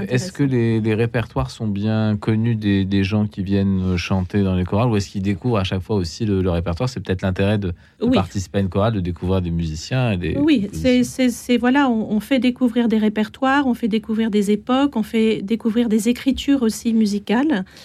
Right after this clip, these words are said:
Speaker 2: Euh, et c'est, voilà, c'est tout le travail d'un chef de chœur aussi, de donner à chanter, euh,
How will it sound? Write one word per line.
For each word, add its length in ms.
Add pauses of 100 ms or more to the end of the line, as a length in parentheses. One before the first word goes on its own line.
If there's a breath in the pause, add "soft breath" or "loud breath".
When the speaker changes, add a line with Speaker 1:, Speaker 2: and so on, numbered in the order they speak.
(360 loud breath)
Speaker 2:
Euh, 260
et 100
c'est, 680
voilà, 240
c'est 140
tout 180
le 140
travail 400
d'un 120
chef 280
de 80
chœur 300
aussi, 360
de 140
donner 480
à 100
chanter, 680
euh, 400